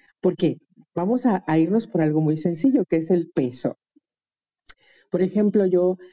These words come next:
estuve en una dieta, estuve haciendo ejercicios,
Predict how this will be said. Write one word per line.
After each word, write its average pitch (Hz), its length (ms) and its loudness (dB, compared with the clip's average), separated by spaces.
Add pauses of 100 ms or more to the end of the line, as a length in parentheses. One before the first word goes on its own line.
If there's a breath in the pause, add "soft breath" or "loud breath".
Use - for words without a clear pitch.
(140 loud breath)
estuve 165 360 -2
en 160 120 0
una 143 180 0
dieta, 208 720 2
estuve 156 560 0 (320 soft breath)
haciendo 151 460 0
ejercicios, 196 1200 2